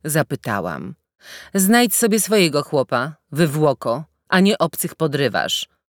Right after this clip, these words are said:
Tomasz, wybieraj albo ta suka, albo ja”, powiedziała, a on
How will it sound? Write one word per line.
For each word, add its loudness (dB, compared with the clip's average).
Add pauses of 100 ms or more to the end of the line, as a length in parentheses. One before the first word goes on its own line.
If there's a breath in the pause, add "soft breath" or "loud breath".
(440)
Tomasz, 2
wybieraj 2
albo 0
ta -4
suka, -2
albo 2
ja”, -4 (640)
powiedziała, -4 (320 soft breath)
a -6
on -2